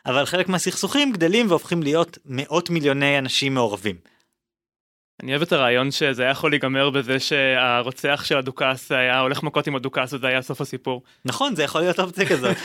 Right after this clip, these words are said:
Speaker 2: <laughs>
Speaker 1: זה הקטע של מערכות מורכבות. כאילו, אנחנו לא רואים את כל האירועים שלא גרמו למלחמת העולם הראשונה להתפרץ. כנראה יש מאה כאלה, ואם יש היסטוריונים בקהל, אני ממליץ להם, הנה רעיון הספר, מאה אירועים שלא גרמו למלחמת העולם הראשונה להתפרץ.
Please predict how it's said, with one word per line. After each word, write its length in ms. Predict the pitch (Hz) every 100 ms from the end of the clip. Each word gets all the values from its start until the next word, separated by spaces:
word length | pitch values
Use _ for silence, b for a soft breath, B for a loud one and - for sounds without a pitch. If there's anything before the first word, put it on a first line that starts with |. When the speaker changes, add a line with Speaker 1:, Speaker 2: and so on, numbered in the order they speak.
| 185
Speaker 2:
<laughs> 120 | -
Speaker 1:
זה 180 | 135 151
הקטע 260 | 156 202 190
של 140 | 185
מערכות 320 | 165 156 170
מורכבות. 440 | 165 151 196 156 -
כאילו, 220 | - 139
אנחנו 260 | 139 - 147
לא 140 | 185
רואים 340 | 196 180 185 180 b b
את 120 | -
כל 260 | - 190 196
האירועים 540 | 190 156 156 185 180 180 -
שלא 420 | - 151 135 165
גרמו 380 | 180 156 113 101 _
למלחמת 420 | 120 123 120 127 127
העולם 180 | 123
הראשונה 240 | 123 120 117
להתפרץ. 480 | 120 - 101 95 -
כנראה 280 | 127 143
יש 280 | 180 180 175 - b b b
מאה 280 | 127 160 202
כאלה, 460 | 147 131 131 160 214 B B
ואם 300 | 113 127 127
יש 140 | 165 180
היסטוריונים 540 | - 151 147 170 160
בקהל, 420 | 131 - 120 185
אני 120 | 180
ממליץ 400 | 127 123 143 170
להם, 200 | 214 240 233
הנה 160 | 151 160
רעיון 240 | 139 139
הספר, 380 | 131 190 180 226 240 B B
מאה 340 | 127 160 233 214
אירועים 460 | 160 151 190 269 269 -
שלא 460 | - 147 131 165
גרמו 340 | 196 185 151 160
למלחמת 420 | 143 131 147 143
העולם 200 | 135 135
הראשונה 300 | 131 143 160
להתפרץ. 640 | 160 185 - 113 110 -